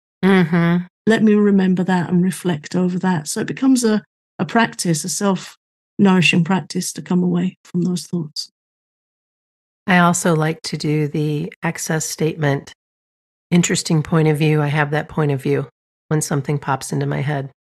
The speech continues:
Speaker 1: whether that be something, the, the fear that I might be creating, the dread I might be creating.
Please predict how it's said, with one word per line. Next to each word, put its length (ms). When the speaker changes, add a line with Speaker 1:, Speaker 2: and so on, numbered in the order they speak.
Speaker 1:
whether 300
that 200
be 120
something, 560
the, 360
the 120
fear 320
that 140
I 100
might 220
be 100
creating, 640
the 80
dread 400
I 100
might 260
be 120
creating. 720